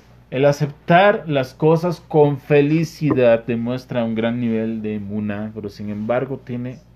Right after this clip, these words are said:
mayor trascendencia hacia nosotros de lo que nosotros nos podemos imaginar. Puede anular decretos y puede cambiar cosas que nosotros no nos imaginamos, pero simplemente, perdón, pero en sí,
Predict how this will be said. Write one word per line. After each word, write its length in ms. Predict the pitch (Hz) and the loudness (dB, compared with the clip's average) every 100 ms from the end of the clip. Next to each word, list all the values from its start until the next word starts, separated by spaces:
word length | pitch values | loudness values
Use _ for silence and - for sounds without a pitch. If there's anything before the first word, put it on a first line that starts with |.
| - | -16
mayor 1040 | 117 117 120 113 107 110 135 156 127 92 - _ _ - | -10 -6 -4 -4 -6 -4 2 4 4 0 -12 _ _ -12
trascendencia 720 | 107 104 113 117 123 123 117 | -10 -8 -8 -6 -8 -8 -12
hacia 180 | 107 107 | -10 -12
nosotros 420 | 107 143 151 160 | -10 -10 -8 -6
de 80 | 135 | -6
lo 120 | 113 | -8
que 100 | 110 | -10
nosotros 360 | 104 95 107 127 | -10 -10 -12 -10
nos 180 | 113 | -12
podemos 400 | - 95 95 95 | -12 -14 -14 -14
imaginar. 500 | 101 90 - 90 82 - - - - | -14 -14 -14 -16 -16 -18 -20 -20 -6
Puede 180 | 131 139 | 4 6
anular 380 | 160 147 139 139 | 6 4 2 0
decretos 600 | 147 - 139 139 143 131 | -2 -4 -2 -2 -6 -10
y 40 | |
puede 320 | 110 - 127 127 | -10 -6 -6 -6
cambiar 500 | 123 117 117 120 - _ - | -8 -6 -4 -4 -6 _ -8
cosas 380 | 139 127 135 | -6 -6 -10
que 80 | - | -10
nosotros 340 | 117 110 107 123 | -10 -10 -12 -10
no 120 | 120 | -10
nos 200 | 117 - | -10 -10
imaginamos, 600 | 107 98 107 104 95 - | -12 -10 -10 -10 -12 -14
pero 160 | 104 101 | -12 -12
simplemente, 840 | - 147 151 147 127 120 113 117 _ _ _ _ _ _ _ _ _ _ _ _ _ _ _ - - _ _ _ _ _ _ _ _ - | -10 -12 -10 -10 -8 -10 -12 -16 _ _ _ _ _ _ _ _ _ _ _ _ _ _ _ -20 -20 _ _ _ _ _ _ _ _ -8
perdón, 300 | 117 120 104 _ _ _ _ | -4 -4 -4 _ _ _ _
pero 320 | 113 113 104 - _ _ _ | -2 -2 -2 -8 _ _ _
en 240 | 117 107 95 | -14 -14 -12
sí, 320 | - 165 | -6 -4